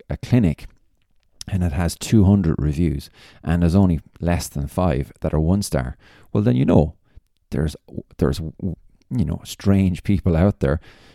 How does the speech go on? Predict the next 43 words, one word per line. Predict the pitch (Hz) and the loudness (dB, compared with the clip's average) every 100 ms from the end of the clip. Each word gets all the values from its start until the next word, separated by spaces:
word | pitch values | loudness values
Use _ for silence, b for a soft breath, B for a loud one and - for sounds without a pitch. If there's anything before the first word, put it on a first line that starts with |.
| B | B
No | 92 | 0
matter | 95 | 4
what | 85 101 - | 6 6 4
you | 92 | 2
do, | 87 87 73 | 4 4 4
they're | 85 | 2
gonna | 90 87 | 2 2
give | 80 | 0
a | 78 | 0
one-star. | 82 80 - 104 78 | -2 -4 -4 -4 -2
But | 78 107 | 0 2
overall, | 139 147 143 151 156 b b b | 2 2 2 2 -2 b b b
five | - 113 123 | -2 0 2
out | 120 | 4
of | 117 - - - | 2 -2 -16 -10
two | - 127 | 0 2
hundred, | 139 240 190 - | 4 0 -4 -4
that's | 110 - | -6 -6
pretty | - 123 120 | -2 0 4
good. | 101 98 101 b - | 4 4 0 b -2
This | 92 | -2
seems | - 95 85 | 0 -4 -4
to | - | -4
be | |
a | 87 | -4
pretty | - 85 87 - _ - | -2 -2 -2 -6 _ -2
decent | 87 - 80 | -2 -2 -4
clinic. | 87 82 - | -2 -4 0
I | 87 | -2
could | - | -2
probably | - 80 80 71 76 | -4 -4 -2 -4 -4
trust | - 104 - | -2 -2 -4
them. | - - B B B B B | -10 -14 B B B B B
So | - | -2
you | 101 | 0
need | 101 - | 0 -2
to | 104 | -4
make | 90 | -4
sure | - 87 | -2 -2
you're | 85 | 0
giving | 85 80 | -2 -4
them | 82 85 | -4 -6
reviews, | 87 151 - | -4 0 0